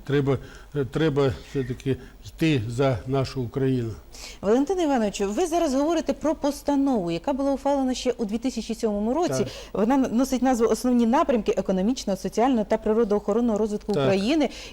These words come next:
Speaker 2: і передбачена вона терміном до дві тисячі двадцятого року. Але з дві тисячі сьомого року до цього документу не, Рада не поверталася. Що, власне,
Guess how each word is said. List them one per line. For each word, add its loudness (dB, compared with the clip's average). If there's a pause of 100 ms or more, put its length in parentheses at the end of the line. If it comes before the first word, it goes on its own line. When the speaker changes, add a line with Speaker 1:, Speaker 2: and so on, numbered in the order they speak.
Speaker 2:
і 2
передбачена 4
вона 2
терміном 2
до 4
дві 0
тисячі -2
двадцятого 2
року. 2
Але 4
з -2
дві -2
тисячі -4
сьомого 2
року 2 (260)
до 4
цього 2
документу 2
не, 2 (100)
Рада 4
не 4
поверталася. 2 (220)
Що, 2
власне, 2